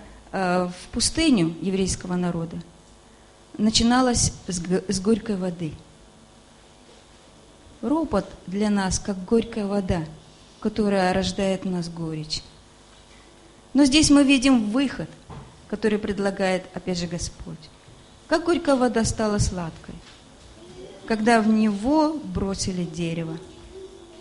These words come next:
Для нас, конечно же, всегда есть выход. У нас есть совершенная жертва, небесная жертва, которая является Голгофой, которая является крестом для нас.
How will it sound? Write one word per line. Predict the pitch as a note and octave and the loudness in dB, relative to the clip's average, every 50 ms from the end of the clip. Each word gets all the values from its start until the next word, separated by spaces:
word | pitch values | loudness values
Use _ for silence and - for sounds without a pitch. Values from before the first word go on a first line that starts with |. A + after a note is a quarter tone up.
| F#4 - - - - - - - - - - - - - - - - - - - - - | -20 -20 -20 -20 -20 -20 -20 -20 -20 -20 -20 -20 -20 -20 -20 -20 -20 -20 -20 -20 -10 -4
Для | G#3+ A3+ B3+ | 0 4 4
нас, | C4+ C#4+ C#4 - | 6 6 4 6
конечно | D4+ D4+ D4 D#4 D4 - C#4+ C4+ | 8 8 10 10 8 8 4 4
же, | B3+ C4 | 4 4
всегда | C4 - - C#4 A#3+ A3+ C4+ C4+ | 2 2 0 2 2 4 4 6
есть | B3+ A#3+ A#3+ A#3 - - | 6 6 4 2 0 0
выход. | A3 G#3+ A3+ C4 B3+ B3+ - F3 E3 - | 0 2 4 4 4 4 2 -2 0 2
У | A3 | 4
нас | A#3 B3 B3 A#3+ - | 4 4 4 4 2
есть | A#3+ A#3+ A#3+ - - | 2 2 2 2 2
совершенная | - B3 A3+ A#3 A3 - - B3+ B3 A#3+ A#3 A3+ A3+ G#3+ | 2 2 2 2 2 2 2 2 2 2 4 4 4 2
жертва, | G3+ F#3+ G#3+ G#3 G3 G3+ - - - F3 D#3+ E3+ - - | 2 2 2 2 2 0 -4 -8 -8 -8 -8 -8 -8 -6
небесная | - F#3+ G3 F3 F3+ G#3+ G#3 G3+ - G3+ F#3 F3+ F3 | -2 -2 0 0 0 0 0 0 -2 -2 -2 -2 -2
жертва, | F3 F3+ E3+ E3 D#3 D#3+ - - D#3+ E3+ - - - - - - - - - - - - - - - - - | 0 0 -2 -2 -2 -6 -10 -12 -12 -12 -14 -16 -20 -20 -18 -18 -18 -18 -20 -20 -20 -20 -20 -20 -20 -14 -6
которая | - A3+ A3+ C4+ C4+ B3+ B3 B3 A#3 A3 G3+ G3+ G3+ - - - - - - - - - - - | -6 -2 2 4 6 6 6 6 6 4 2 0 -6 -10 -14 -20 -20 -20 -20 -20 -20 -20 -10 -4
является | - G#3+ G#3+ A3 A3+ A3 G#3+ G#3 - - - G#3 F#3+ F#3+ F#3 - - - - - - | 0 0 2 4 6 6 6 4 2 0 -2 -2 -2 -4 -6 -8 -12 -20 -20 -12 -8
Голгофой, | F#3+ F#3 G#3 F#3+ F3+ F#3 G#3 G#3 G3 - - F#3 F3 | -2 -2 -2 0 0 2 2 2 0 -2 -4 -6 -4
которая | - G3 - G#3 G#3 G3+ G3 | -4 -2 0 2 4 4 4
является | G3 G3 G3+ G3+ G3 G3 - - G3+ | 4 2 2 2 2 2 0 -2 -2
крестом | - - G3+ F3+ - - - A3 G3+ F#3+ F3 | -2 -4 -4 -2 -4 0 0 0 0 2 0
для | F3 F3+ F3 | 0 0 2
нас. | E3+ E3 E3 D#3+ D#3 - - | 2 2 0 0 -2 -6 -8